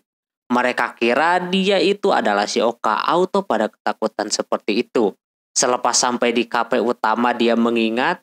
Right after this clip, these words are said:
perkataan si Oka. Mau kerja di tempat itu. Pas dia mau masuk di sana, Ami merasa kagak semangat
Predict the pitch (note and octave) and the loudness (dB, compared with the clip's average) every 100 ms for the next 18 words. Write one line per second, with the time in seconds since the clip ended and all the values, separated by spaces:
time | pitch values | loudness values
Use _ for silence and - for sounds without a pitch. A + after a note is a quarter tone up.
0 | - F#3+ - F#3+ - G3 F#3 F3 - - | -4 -4 -2 -6 -2 -2 -2 -6 -6 -2
1 | A2+ - A#2 G2 - _ _ _ _ D#3+ | -2 -2 -2 -2 -4 _ _ _ _ 0
2 | F3 G3+ G3 G3 F#3 F#3+ F#3+ D#3 B2 G#2+ | 2 2 0 0 0 0 2 0 0 -2
3 | G#2 A#2 - A2 F#2+ _ _ _ - F#3+ | 0 -2 0 -2 -2 _ _ _ -4 -2
4 | F#3+ F#3 G3 G3 F#3+ B2 A2 G#2+ - C3+ | 0 0 2 2 2 2 2 0 0 -2
5 | C3 A2+ A#2 A2 A2 A2 A2 A2 G#2+ G#2 | 0 0 0 0 0 0 0 2 0 0
6 | - F3 E3 A#2 G#2+ A2 A2 A#2+ A#2 G2+ | -2 -2 -2 0 -2 0 0 0 0 0